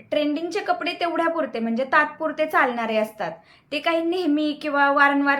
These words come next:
ते घातले जात नाही. एकदा त्या कपड्यांचा ट्रेंड निघून गेला की मग, अ, ते कपडे असेच पडून राहतात. मग त्या कपड्यांचं आपल्याला ओझं व्हायला लागतं. मग ते कपडे कोण घालेल किंवा कोणाला द्यायचा, हा पण प्रश्न असतो, कारण आपण त्याच्यावरती खूप पैसे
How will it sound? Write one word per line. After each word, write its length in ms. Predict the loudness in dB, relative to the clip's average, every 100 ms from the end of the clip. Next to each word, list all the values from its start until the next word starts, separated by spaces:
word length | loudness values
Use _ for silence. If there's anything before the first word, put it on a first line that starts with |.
| -2
ते 60 |
घातले 380 | -2 -2 -2 -2
जात 220 | -2 -4
नाही. 160 | -6 -12 -18 -18 -4
एकदा 320 | -4 0 0
त्या 140 | 2
कपड्यांचा 480 | 2 0 2 2 2
ट्रेंड 320 | 2 2 0
निघून 360 | 0 -4 -4 -4
गेला 380 | 0 0 0 -4 -8 _ _ _ -8
की 160 | -6
मग, 380 | 0 0 0 2
अ, 380 | 4 6 6 4 2
ते 60 | -2
कपडे 320 | -2 0 4
असेच 340 | 4 2 -4
पडून 360 | 0 2 2 0
राहतात. 400 | -2 -2 -2 -4 -6 -16 _ _ -12
मग 160 | -6
त्या 140 | 0 2
कपड्यांचं 480 | 2 2 0 2 0
आपल्याला 320 | 0 -2 0
ओझं 320 | 0 2 0
व्हायला 340 | 0 0 0
लागतं. 380 | 0 -2 -4 -8
मग 280 | -4 -4 -6 -4 -4
ते 80 |
कपडे 300 | -2 -2 -4
कोण 340 | -4 -2 0 0
घालेल 420 | 0 -2 -2 -4
किंवा 140 | -4 -2
कोणाला 440 | 0 0 2 0
द्यायचा, 300 | 0 -2 -4
हा 160 | -4 -2
पण 220 | -2 -4
प्रश्न 320 | -4 -6 -6
असतो, 280 | -8 -8 -8
कारण 240 | -4 -4
आपण 300 | -4 -6 -8
त्याच्यावरती 760 | -8 -6 -4 -4 -6 -10 -14 -16 -20 -20 _ _
खूप 240 | -8 2
पैसे 340 | 6 6 4